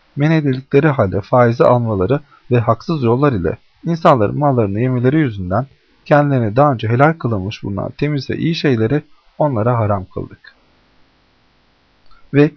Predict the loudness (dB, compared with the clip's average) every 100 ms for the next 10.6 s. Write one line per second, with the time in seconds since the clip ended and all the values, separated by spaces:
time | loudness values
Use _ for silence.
0 | _ -10 -2 -2 0 -2 -4 -6 -2 0
1 | 0 0 -2 -4 -4 -6 -8 -10 -4 -4
2 | -4 -6 -6 -6 -4 -4 -6 -10 -10 -12
3 | -14 _ _ _ _ _ _ _ _ _
4 | _ _ _ _ _ 0 2 2 0 -8
5 | -8 -4 -2 -2 -2 -2 0 0 0 0
6 | 0 0 -2 -4 -4 -2 0 0 -2 -2
7 | -2 -2 -2 -4 -4 -2 -2 -4 _ _
8 | _ _ -4 -2 0 0 2 2 2 -2
9 | -4 -6 -4 -4 0 0 0 -4 -4 -6
10 | -6 -4 -2 -2 -2